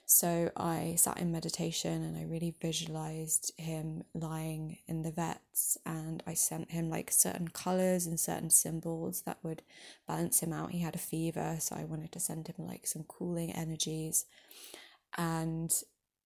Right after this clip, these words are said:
my friend messaged me later in the day and was like, "So when I went in to do my healing on him, I saw, like, these things that I'd placed."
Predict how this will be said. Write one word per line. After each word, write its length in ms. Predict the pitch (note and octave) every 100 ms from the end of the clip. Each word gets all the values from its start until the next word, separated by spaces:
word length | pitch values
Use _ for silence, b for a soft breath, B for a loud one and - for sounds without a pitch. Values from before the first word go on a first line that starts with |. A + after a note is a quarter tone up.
| _ -
my 200 | F#3 F3+
friend 560 | - F#3 F#3 F3+ F3 - _ _ _ _
messaged 480 | F3 F#3+ C4+ A#3+ -
me 240 | E3+ E3
later 320 | D#3 D#3 E3+ F3
in 120 | E3
the 80 | D#3
day 540 | - G#3+ F#3+ - -
and 140 | F3+ E3+
was 180 | F3 F3
like, 400 | E3+ - - - B B B B B B B B _ _ -
"So 340 | - F#3+ F#3+
when 200 | F#3 G3
I 100 | G#3
went 260 | F#3 F3+ -
in 380 | F#3+ G#3+ F3 F#3
to 160 | -
do 220 | E3+ F3+ F3
my 440 | D#3+ D#3+ E3 - _ _ -
healing 420 | D#3+ G3+ A3 F#3
on 160 | D#3+ D#3+
him, 420 | E3 - - - -
I 140 | - F3
saw, 320 | F3 G3 F3
like, 340 | E3 E3+ - _ _ -
these 640 | D#3 F#3 F3+ E3+ - - - _ _ _ _ _ _ _ _ _ _ _ -
things 380 | A3 F#3 D3+
that 180 | - D#3
I'd 180 | D#3+ -
placed." 640 | - F3+ G3 - - -